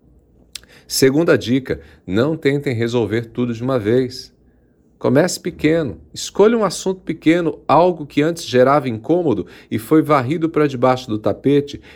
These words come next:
e se comprometam a conversar sobre esse problema, sem gritos. O objetivo não é chegar a um acordo agora,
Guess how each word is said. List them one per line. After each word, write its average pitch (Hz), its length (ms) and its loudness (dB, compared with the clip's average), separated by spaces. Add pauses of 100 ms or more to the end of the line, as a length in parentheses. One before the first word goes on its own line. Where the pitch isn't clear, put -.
e 110 60 -8
se 147 180 -4
comprometam 180 1000 2 (200)
a 117 100 -4
conversar 214 880 0
sobre 135 300 0
esse 113 180 -4
problema, 82 480 0
sem 226 280 -2
gritos. - 600 0 (300)
O 156 60 0
objetivo 190 520 0
não 240 80 -2
é 220 80 -2
chegar 131 640 0
a 127 120 -2
um 143 120 0
acordo 123 640 2
agora, 90 560 0